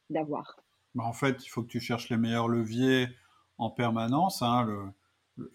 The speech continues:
Speaker 2: c'est, c'est la vieille règle du vingt quatre-vingts, hein, c'est, euh,
Speaker 1: C'est ça.
Speaker 2: euh, c'est quoi les vingt pour cent d'actions qui vont générer quatre-vingts pour cent de résultats et,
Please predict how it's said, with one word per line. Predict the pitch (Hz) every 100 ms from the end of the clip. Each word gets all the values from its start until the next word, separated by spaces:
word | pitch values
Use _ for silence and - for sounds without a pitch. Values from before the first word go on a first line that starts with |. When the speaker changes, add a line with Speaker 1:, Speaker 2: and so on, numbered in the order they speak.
| 110
Speaker 2:
c'est, | - - - 143 120
c'est | 139
la | 127 117
vieille | 113 123
règle | 117 123
du | 117
vingt | 113 113
quatre-vingts, | 123 120 123 120 165 170 127
hein, | 131
c'est, | - 113 113
euh, | 107 95
Speaker 1:
C'est | -
ça. | 160 - _ -
Speaker 2:
euh, | 107
c'est | - 120
quoi | 120 147 147
les | 123
vingt | 117 120
pour | - 113
cent | 127
d'actions | 120 113 - - 175
qui | - 117
vont | 113
générer | 110 117 123 113
quatre-vingts | 113 - 113 -
pour | 113
cent | - 117
de | 110
résultats | 110 120 120 185 139
et, | 110